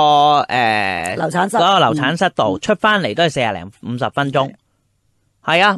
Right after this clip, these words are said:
Speaker 1: 冇，
Speaker 2: 真係㗎，
Speaker 1: 唔係全真麻醉㗎。
Speaker 2: 所以佢哋冇悔恨心㗎，你講得啱。
Speaker 1: 佢都話啦，有個女人。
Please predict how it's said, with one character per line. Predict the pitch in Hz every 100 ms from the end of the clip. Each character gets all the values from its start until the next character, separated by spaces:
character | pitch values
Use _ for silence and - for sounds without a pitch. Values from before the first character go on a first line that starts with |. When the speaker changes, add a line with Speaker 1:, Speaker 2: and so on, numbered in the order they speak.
| -
Speaker 1:
冇， | 151 190
Speaker 2:
真 |
係 | 226 190
㗎， |
Speaker 1:
唔 | 180
係 | 196
全 | 180 160 185
真 | 226 233
麻 | 160 147
醉 | 196 185
㗎。 | 185 190 190 - -
Speaker 2:
所 | -
以 | 247
佢 |
哋 | 208
冇 | 202 202
悔 | 208
恨 | 180 170
心 | 190
㗎， | 202 175
你 | 151
講 | 139 139
得 | 151
啱。 | 147 139 - _
Speaker 1:
佢 | 247 269
都 | 330
話 | 311 180
啦， | 180 165
有 | 190
個 | 190
女 | 185 175
人。 | 170